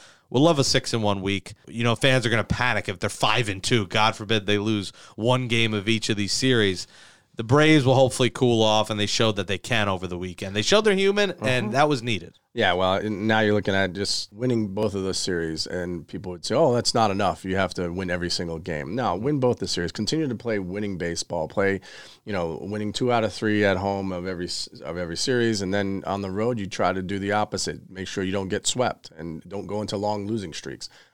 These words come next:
Speaker 2: I think that's what this Mets team is different, uh, this year, is that there aren't those long losing streaks because of the way that this rotation is built. You got a guy that every night can be the stopper and, and,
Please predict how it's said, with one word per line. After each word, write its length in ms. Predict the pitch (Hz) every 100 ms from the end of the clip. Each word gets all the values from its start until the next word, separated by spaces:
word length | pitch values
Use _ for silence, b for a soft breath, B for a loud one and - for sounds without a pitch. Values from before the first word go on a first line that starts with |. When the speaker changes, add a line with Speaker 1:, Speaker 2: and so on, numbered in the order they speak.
| -
Speaker 2:
I 100 | 98
think 200 | 101 87
that's 240 | 117 -
what 140 | 107 98
this 160 | 92
Mets 280 | 92 90 -
team 280 | 101 92 85
is 160 | 80
different, 440 | 87 92 98 85 - _ -
uh, 160 | 92 87
this 220 | 90 -
year, 160 | 95
is 160 | 92 82
that 160 | 87 90
there 200 | 90 90
aren't 220 | 98 92
those 220 | 92 90
long 360 | 90 87 85 -
losing 280 | 90 87 85
streaks 260 | - 98 -
because 500 | 90 - 92 90 - b b b
of 140 | 95 95
the 60 |
way 100 | 95
that 160 | 92 85
this 280 | 85 80 - - -
rotation 540 | 98 90 107 98 92
is 100 | 85
built. 320 | 87 80 73 90
You 60 |
got 140 | 90 87
a 40 |
guy 220 | 92 90
that 180 | 87 85
every 180 | 95 95
night 180 | 87 -
can 100 | 85
be 80 | 85
the 80 |
stopper 600 | - - 95 92 85 85 -
and, 180 | 87 82
and, 280 | 78 82